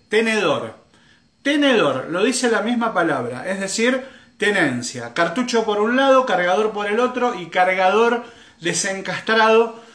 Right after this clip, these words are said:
de la entrada de la corredera a la pistola. Bien, solamente los que revisten,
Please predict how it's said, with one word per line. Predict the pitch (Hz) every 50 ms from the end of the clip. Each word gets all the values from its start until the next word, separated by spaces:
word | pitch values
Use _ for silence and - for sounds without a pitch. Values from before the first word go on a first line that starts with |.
| - _ -
de | - 156 165
la | 170 165
entrada | 165 170 165 190 202 196 196 208 202 196
de | 175 160
la | 160 156 156
corredera | 156 156 160 165 170 175 180 185 190 185 190 190 190 160
a | 151
la | 151 147 143
pistola. | 151 139 127 - - 127 113 107 107 107 104 - _ _ _
Bien, | - 131 139 143 151 160 180 196 208 208 - - - - - - -
solamente | - - 262 269 262 262 240 233 220 196 165 151 160 143 147 -
los | 151 151 151 147 147 147
que | - 156 151
revisten, | 156 160 165 175 208 220 208 - - - 139 123 117 117 110